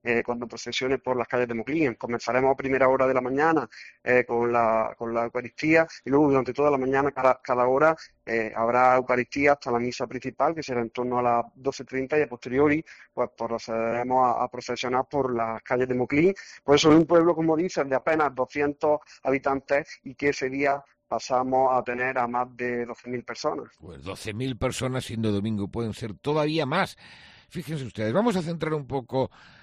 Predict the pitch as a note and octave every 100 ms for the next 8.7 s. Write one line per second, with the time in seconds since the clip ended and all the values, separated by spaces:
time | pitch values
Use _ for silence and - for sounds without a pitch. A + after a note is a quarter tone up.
0 | - _ G2+ A#2 G#2+ - D#2+ B1+ - -
1 | - - _ - E3 E3+ A3+ B3+ - G#3
2 | F#3 B3 B3 A#3 - E3+ C#3 A#2+ F2+ D2
3 | B1 - _ _ _ _ - F3+ D#3 C3+
4 | F2 - C2 - _ - F2+ D#2+ - A#2
5 | A#2 B2 D#3 B2+ G#2+ G#2+ G#2+ - G#2+ A#2
6 | A2 G2+ G2+ F2+ D#2+ - C3+ D3+ D#3+ F#3
7 | A3 F3 D3+ C#3+ C#3+ G3+ A3 F#3+ _ -
8 | - - - _ - A#2+